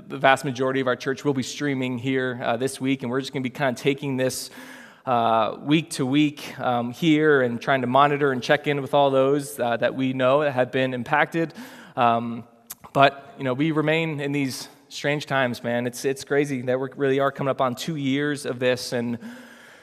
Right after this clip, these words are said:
fortunately or unfortunately, however you look at it, um, we are very adept now at changing plans on a dime.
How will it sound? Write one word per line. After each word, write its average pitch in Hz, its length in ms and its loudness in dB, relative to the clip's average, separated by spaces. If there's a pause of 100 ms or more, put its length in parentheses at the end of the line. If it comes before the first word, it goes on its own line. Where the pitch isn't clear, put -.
(460)
fortunately 180 720 6
or 175 240 8
unfortunately, 170 880 4
however 147 420 2
you 139 300 0
look 147 180 2
at 135 180 6
it, - 240 -2
um, 131 280 4
we 156 160 4
are 147 180 6
very 147 280 2
adept 143 420 4
now 143 260 6
at - 100 0
changing 143 580 -2
plans 135 420 0
on 127 120 2
a 123 60 0
dime. 127 380 2